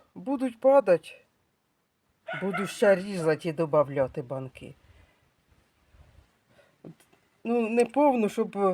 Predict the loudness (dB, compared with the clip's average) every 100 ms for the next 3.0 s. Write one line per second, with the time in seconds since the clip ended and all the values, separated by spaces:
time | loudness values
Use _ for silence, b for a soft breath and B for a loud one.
0 | -2 -10 -6 0 0 0 -10 -4 0 0
1 | -2 -4 -4 -4 -2 2 2 2 b b
2 | b b _ -8 -4 0 0 2 0